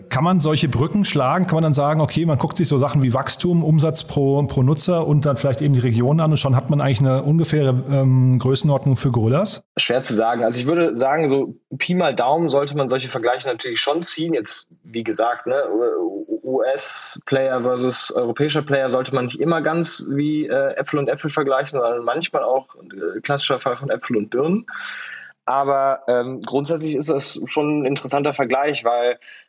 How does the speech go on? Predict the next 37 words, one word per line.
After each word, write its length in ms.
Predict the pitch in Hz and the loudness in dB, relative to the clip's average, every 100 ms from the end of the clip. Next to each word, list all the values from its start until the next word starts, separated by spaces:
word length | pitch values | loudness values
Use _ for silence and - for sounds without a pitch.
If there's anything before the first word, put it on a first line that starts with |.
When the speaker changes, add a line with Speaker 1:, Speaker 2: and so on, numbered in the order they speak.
| _ _ | _ _
Speaker 2:
die 160 | - 127 | -2 -2
Economics 560 | 120 127 117 151 170 - | 0 0 2 2 0 0
werden 540 | 127 139 143 143 143 - | -2 -2 -2 -2 -4 -6
eben, 280 | 131 131 131 | -4 -2 -2
also 160 | 113 113 | -2 -2
das 140 | 113 | -4
Businessmodell 800 | - _ 139 147 135 117 113 127 | -8 _ -2 -2 -2 -2 0 0
ist 160 | 101 117 | -2 -2
ja 80 | |
das 180 | 104 104 | -2 -2
gleiche 540 | - 90 120 156 185 202 _ _ | 0 0 0 0 -2 -4 _ _
und, 500 | 120 120 123 120 - | -2 0 -2 -6 -2
äh, 160 | 113 | -2
man 240 | 117 117 120 | 0 0 0
müsste 240 | 131 - | 0 0
jetzt 180 | 127 113 | 0 -2
davon 180 | 117 127 | -2 0
ausgehen, 540 | 90 123 - 131 131 - _ - _ - | 0 0 0 0 -2 -6 _ -20 _ -2
da, 240 | 117 110 | 0 0
äh, 60 | - 101 - - | -2 -4 -6 -8
frappierende 680 | - - 113 - 156 147 131 | -4 -4 -4 -4 -2 0 0
Unterschiede 640 | 127 151 135 - 127 120 | 0 0 -2 -2 0 0
irgendwie 460 | 110 123 117 120 120 | 0 0 0 0 0
in 520 | 113 110 117 113 98 | 0 0 0 0 0
Unit 540 | 92 107 110 120 135 | -2 -2 -2 0 0
Economics, 800 | 120 107 123 117 113 110 - - - | -2 0 0 2 2 0 0 -2 -2
ähm, 260 | 110 113 101 | -2 -2 0
oder, 320 | 107 117 110 92 | 0 0 0 0
oder 200 | 110 98 87 - - | 0 -2 -6 -12 -4
Geschäfts-, 400 | 110 131 - - | -2 0 -2 -4
äh, 220 | 110 98 | -4 -2
Modellmechanik 1040 | 104 110 110 110 123 123 - 120 113 110 | -2 0 0 0 0 0 2 2 2 0
oder 140 | 110 107 | 0 0
sowas, 360 | 110 107 - | 2 0 -2
äh, 140 | 101 101 | -2 -4
zu 160 | - | -6
finden 480 | - 120 113 117 113 | -4 -4 -2 -4 -4